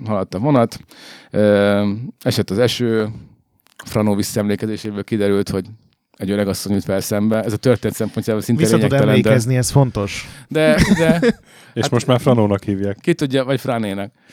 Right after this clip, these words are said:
Speaker 1: A, a, ki tudja, hogy mikor emlékezett vissza, ki tudja, hányadik feleségének mesélte ezt a történetet.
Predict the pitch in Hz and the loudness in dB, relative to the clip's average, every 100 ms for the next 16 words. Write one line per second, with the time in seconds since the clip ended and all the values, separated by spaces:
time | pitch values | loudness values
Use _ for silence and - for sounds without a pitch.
0 | - - 143 120 123 123 127 143 - 135 | -10 -4 0 0 2 2 0 -4 -8 -4
1 | 127 127 131 131 123 113 107 104 107 110 | -2 0 -2 -4 -6 -4 0 0 0 -2
2 | 104 101 101 95 92 117 - 113 135 123 | -2 -2 -2 -6 -6 -6 -4 -6 -6 -6
3 | 110 113 104 - 113 107 113 131 123 117 | -4 -2 -4 -4 -4 -4 2 4 4 0
4 | - 113 107 98 101 127 120 117 | -2 -2 -2 -4 -2 0 0 -6